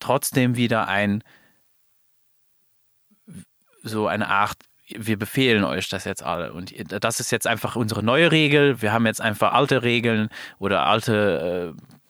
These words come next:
Abkommen“ oder wie auch, da frage ich mich auch sowieso, inwiefern haben wir denn überhaupt Abkommen getroffen?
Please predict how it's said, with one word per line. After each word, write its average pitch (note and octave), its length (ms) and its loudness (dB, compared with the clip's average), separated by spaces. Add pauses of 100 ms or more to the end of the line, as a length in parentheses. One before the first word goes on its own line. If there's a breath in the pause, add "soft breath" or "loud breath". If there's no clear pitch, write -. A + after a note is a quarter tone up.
Abkommen“ A2+ 560 -2
oder F#2+ 420 -4
wie G#2 120 -4
auch, F#2+ 200 -6 (400 loud breath)
da F2+ 80 -6
frage G#2 220 -4
ich - 80 -8
mich G#2+ 100 -2
auch G2 100 -2
sowieso, G2 380 -2
inwiefern F#2+ 640 -4
haben G#3+ 160 0
wir A#2 80 0
denn F#2 140 -4
überhaupt F#2+ 320 -4
Abkommen G2+ 480 -4
getroffen? F#2 480 -6